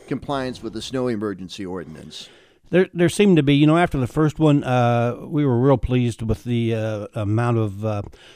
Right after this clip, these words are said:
Speaker 2: uh, tickets that were given, you know, a very minimal n-, a number. But, uh, unfortunately with this one, uh,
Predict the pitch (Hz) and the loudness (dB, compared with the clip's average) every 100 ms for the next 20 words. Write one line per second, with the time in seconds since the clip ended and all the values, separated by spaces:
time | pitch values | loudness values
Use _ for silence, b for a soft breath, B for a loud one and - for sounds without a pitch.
0 | B 123 113 107 98 - - _ _ _ | B -8 -6 -6 -10 -14 -20 _ _ _
1 | - 139 131 117 127 107 107 120 120 123 | -2 0 0 -4 -4 -4 2 2 4 4
2 | 117 127 110 110 113 - 107 131 123 127 | 2 0 0 0 -2 -6 -10 -2 2 4
3 | 113 123 117 110 113 123 117 107 123 117 | 4 4 4 4 2 0 -2 0 2 2
4 | 110 113 - B B B - 120 123 117 | 0 -2 -6 B B B -4 0 2 0
5 | 117 139 123 139 131 143 127 127 113 143 | 2 2 4 4 4 0 2 2 2 4
6 | 160 - 160 151 151 - 120 113 | 4 6 6 6 6 2 -2 -2